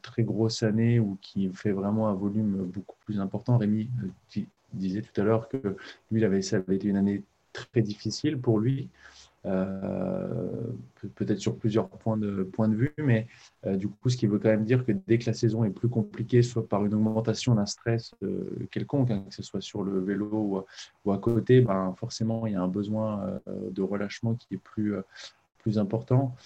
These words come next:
Donc, il y a, il y a tout ça, cette, cette, cette habitude, ce passé, euh, qu'il y a, et puis le, le rythme de vie. C'est clair qu'un cycliste professionnel, ben,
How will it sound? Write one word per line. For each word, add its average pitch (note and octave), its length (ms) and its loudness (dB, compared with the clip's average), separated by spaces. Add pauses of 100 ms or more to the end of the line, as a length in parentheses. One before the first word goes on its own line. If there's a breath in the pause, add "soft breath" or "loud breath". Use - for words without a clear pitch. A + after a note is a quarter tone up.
(340 loud breath)
Donc, A2 280 0
il A#2+ 40 6
y A#2 40 8
a, G#2+ 340 4
il G#2 160 -4
y G#2 80 2
a G#2 40 2
tout A#2+ 140 -4
ça, C#3 240 4
cette, A#2+ 280 -2
cette, G2+ 460 0
cette - 220 -6
habitude, A2+ 400 0
ce A#2 100 2
passé, A#2+ 540 4
euh, A2 80 4
qu'il A#2 240 0
y - 20 8
a, C3 220 6
et A#2 160 6
puis - 220 -2
le, A2 200 4
le A2+ 160 4
rythme A2+ 420 4
de A#2+ 100 6
vie. C3 180 6
C'est A#2 120 -2
clair A2 220 -4
qu'un - 760 -4
cycliste A#2 360 -2
professionnel, A2 640 2
ben, G2 260 0